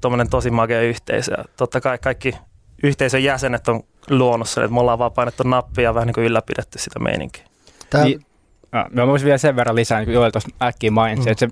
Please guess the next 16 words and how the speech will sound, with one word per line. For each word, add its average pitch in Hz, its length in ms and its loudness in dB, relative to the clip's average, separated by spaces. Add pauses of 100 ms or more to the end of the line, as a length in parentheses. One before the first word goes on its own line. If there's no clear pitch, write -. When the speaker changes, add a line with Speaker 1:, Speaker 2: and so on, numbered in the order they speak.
Speaker 3:
ehkä 117 120 0
se 120 120 0
kulma, 123 260 2
minkä 120 200 2
takia 120 220 0
me 123 80 4
ollaan 123 160 2
täälläkin, 113 440 0
on 113 120 2
se, 117 180 2
että 107 120 -4
me 110 60 0
ollaan 117 320 0 (100)
nimenomaan 120 420 4
lyö-, 120 160 2 (200)
luotu 127 240 0